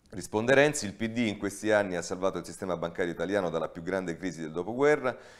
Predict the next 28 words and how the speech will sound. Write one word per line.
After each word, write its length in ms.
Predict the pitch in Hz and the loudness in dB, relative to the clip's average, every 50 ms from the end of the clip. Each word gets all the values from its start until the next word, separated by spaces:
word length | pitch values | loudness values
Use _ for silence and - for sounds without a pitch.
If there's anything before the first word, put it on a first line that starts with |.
| - - - _ _ | -20 -20 -20 _ _
i 100 | - 107 | -6 -2
salvati 480 | 98 - 123 117 117 123 123 113 113 104 | 4 6 8 8 12 12 10 10 10 4
nelle 180 | 101 101 98 | 4 4 4
fattispecie 560 | 95 107 92 - - - - - 113 104 101 101 | 4 2 0 -2 -4 -8 -2 0 0 2 0 -2
non 160 | 101 98 95 | -4 -4 -4
sono 220 | - 113 107 101 | -4 -4 -2 -2
i 40 | 95 | -2
banchieri 920 | 87 90 92 92 90 - - 113 110 98 92 85 80 76 - - - - - _ _ _ _ - | 0 0 0 0 -2 -4 -2 2 4 4 4 4 2 -2 -6 -10 -18 -20 -20 _ _ _ _ -2
che 100 | 95 92 | -2 0
abbiamo 320 | 90 92 101 101 92 87 | 2 4 2 2 2 0
commissariato 640 | - 95 92 92 90 - - 101 101 110 107 101 90 | -2 -2 -4 -4 -4 -2 0 2 4 6 4 4 4
o 40 | 87 | 0
mandato 380 | 85 87 87 90 90 95 95 104 | 0 0 -2 0 2 2 2 0
a 40 | |
casa 300 | 101 - 113 104 - 92 | 0 0 0 0 0 -2
senza 300 | 80 92 87 85 - 95 | -6 -6 -8 -8 -6 -6
guardare 320 | 82 87 90 87 92 95 90 | -4 -4 -2 -2 -2 -2 -2
in 60 | 87 | -2
faccia 260 | - 98 95 - 120 | -4 -6 -6 -4 -4
nessuno, 400 | 113 117 117 - - 143 139 127 | -6 -6 -6 -6 -6 -4 -2 0
ma 140 | 110 101 95 | 2 2 0
decine 360 | 92 92 98 98 - 131 123 117 | 0 0 -4 -6 -6 -6 -6 -6
di 80 | 110 107 | -4 -4
migliaia 420 | 110 110 110 113 113 110 104 95 | -4 -2 2 2 2 2 2 -2
di 80 | 95 92 | -4 -6
cent-, 300 | - 104 98 95 - - | -8 -8 -10 -10 -10 -10
di 180 | 95 101 101 95 | -6 -6 -6 -4
correntisti. 800 | 98 98 98 98 104 104 104 - 143 120 95 - - - - | -2 -2 0 0 -2 -2 0 0 2 2 0 -2 -10 -16 -18